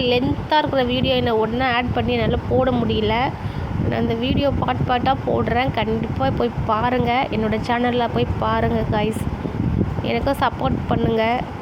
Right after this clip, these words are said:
சரிங்களா? ஆதரவு கொடுங்க, கைஸ். சப்ஸ்கிரைப் பண்ணுங்க. உங்க ஃப்ரெண்ட்ஸுக்கெல்லாம் ஷேர் பண்ணி விடுங்க.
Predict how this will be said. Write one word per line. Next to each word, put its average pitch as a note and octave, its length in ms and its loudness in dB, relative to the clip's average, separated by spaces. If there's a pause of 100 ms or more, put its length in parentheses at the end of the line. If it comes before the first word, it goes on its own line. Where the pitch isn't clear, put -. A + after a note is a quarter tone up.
(460)
சரிங்களா? A#3+ 460 0 (720)
ஆதரவு B3 480 2
கொடுங்க, A3 320 2
கைஸ். G#3+ 400 2
சப்ஸ்கிரைப் B3+ 500 0
பண்ணுங்க. A3 520 2 (540)
உங்க - 140 0
ஃப்ரெண்ட்ஸுக்கெல்லாம் C4+ 760 2
ஷேர் C4+ 300 2
பண்ணி C4 200 2
விடுங்க. A#3 300 2